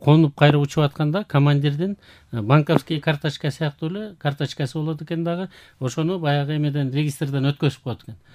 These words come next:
Ошону жана Айдар <laughs> Company деген компания ушуга чейин эле жүрүп атса керек. Анткени ошондон эле ыз учунун баары басылып, адил айткандай бизди дагы жумуштан четтетип коюшту.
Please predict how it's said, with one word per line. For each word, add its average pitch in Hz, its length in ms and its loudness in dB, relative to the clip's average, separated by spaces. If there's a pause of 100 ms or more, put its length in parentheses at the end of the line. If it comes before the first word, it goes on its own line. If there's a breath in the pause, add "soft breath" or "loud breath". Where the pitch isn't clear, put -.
(220 soft breath)
Ошону 160 500 0
жана 160 260 -2
Айдар 156 240 4
<laughs> 147 120 -2
Company 156 440 -2
деген 175 300 -4 (220 soft breath)
компания 156 500 4
ушуга 170 280 2
чейин 196 240 -2
эле 202 100 -4
жүрүп 214 240 -2
атса 175 220 -4
керек. 101 200 -8 (340 soft breath)
Анткени 143 360 0
ошондон 165 280 2
эле 170 200 0
ыз 160 60 -4
учунун 156 340 -2
баары 156 180 -2
басылып, 156 400 -4 (320 soft breath)
адил 139 260 0
айткандай 151 420 0
бизди 147 260 -4
дагы 139 340 -2
жумуштан 139 420 -4
четтетип 143 460 -6
коюшту. 151 420 -6